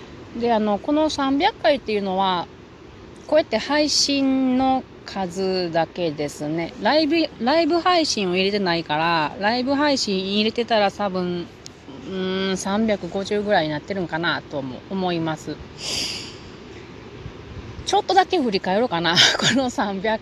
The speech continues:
回やから、せっかくやから。ラ-、ラジオトーク始めてなんか変化あったかなっていうことを。うーん。喋りの、喋りの上達はしてない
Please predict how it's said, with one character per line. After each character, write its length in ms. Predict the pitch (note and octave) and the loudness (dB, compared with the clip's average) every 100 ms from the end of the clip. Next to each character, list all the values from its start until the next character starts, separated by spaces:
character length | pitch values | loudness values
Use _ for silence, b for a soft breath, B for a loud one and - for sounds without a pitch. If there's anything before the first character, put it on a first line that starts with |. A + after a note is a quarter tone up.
| - | 0
回 160 | G3 F3+ | 0 2
や 100 | E3 | 0
か 140 | D#3+ | -2
ら、 100 | D#3+ | -4
せ 120 | - | -4
っ 40 | E3+ | -6
か 140 | F3+ | -4
く 80 | F3+ | -2
や 100 | D#3 | -2
か 120 | D3 | -2
ら。 120 | - - - - - - | -6 -8 -18 -18 -16 0
ラ-、 260 | F#3+ F#3+ | 4 6
ラ 120 | G3+ G3 | 6 2
ジ 140 | F#3+ | 2
オ 80 | F#3+ | -2
ト 180 | A#3 G3+ | -2 -2
ー 0 | |
ク 140 | F#3 | -2
始 240 | F#3+ F3+ | -4 -4
め 80 | F3 | -4
て 120 | - | -4
な 160 | D#3+ G3 | -4 -2
ん 60 | D#4 | 0
か 120 | D4 | 0
変 300 | - E4 D#4+ | 0 2 4
化 120 | G3 F3 | 4 2
あ 20 | |
っ 40 | |
た 160 | - A3+ | 2 0
か 120 | F3 | 2
な 260 | F3 E3 D#3 | 0 0 -2
っ 40 | |
て 120 | - | -4
い 360 | D#3+ E3+ E3+ E3 | -2 -2 -2 -2
う 40 | |
こ 220 | E3 F3+ | -4 -4
と 180 | E3 E3+ | -4 -2
を。 220 | D3+ D3 - - - - - B B B B B B - - - - | -2 -2 -6 -12 -16 -16 -10 B B B B B B -16 -16 -12 0
う 40 | |
ー 1120 | A3+ B3 B3+ C4 C4 C4 C4 C4 C4 C4 B3+ | 2 4 6 6 4 4 4 2 2 0 0
ん。 60 | B3 - - - - - - - - - - - - | -4 -10 -18 -18 -18 -20 -18 -18 -18 -16 -14 -14 -6
喋 500 | - D#4+ F4 G#4 A4 | 0 4 4 4 2
り 80 | E4+ | 2
の、 220 | A#3 G3 | 2 2
喋 600 | - - - D#4+ F4+ F#4+ | 0 0 2 4 4 4
り 120 | F#4 | 4
の 220 | E4+ E4+ D4+ | 4 4 4
上 240 | D#4+ E4 | 4 4
達 280 | E4 D#4+ D4+ | 4 2 2
は 200 | D4+ C#4+ | 2 2
し 180 | D4+ C#4+ | 0 4
て 140 | D#4+ | 4
な 220 | B3 F#3 | 4 2
い 240 | E3+ D3 | 0 -4